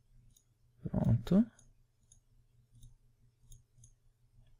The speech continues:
Joia. Esse aqui vai dar certo. O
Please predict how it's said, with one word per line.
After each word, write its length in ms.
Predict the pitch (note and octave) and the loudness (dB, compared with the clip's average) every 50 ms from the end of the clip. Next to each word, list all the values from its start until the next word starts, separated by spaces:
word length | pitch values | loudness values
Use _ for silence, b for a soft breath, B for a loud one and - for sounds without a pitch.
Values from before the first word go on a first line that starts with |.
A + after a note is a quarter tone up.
| - - - - - - - - - - - - - - | -12 -10 -10 -10 -10 -12 -16 -16 -16 -18 -18 -8 -4 -2
Joia. 560 | G#2+ - - - - G2+ F2 F2 - - - | -2 -2 0 4 4 4 6 4 2 -2 -2
Esse 160 | - - - | -2 -2 0
aqui 140 | A2+ A2 - | 0 2 4
vai 140 | A#2 A#2 A#2 | 6 8 8
dar 140 | G2+ A2 A2 | 8 8 6
certo. 500 | - - - B2+ B2+ D3 F3 - - G3 | 4 4 6 10 10 10 10 10 8 4
O 60 | - | 2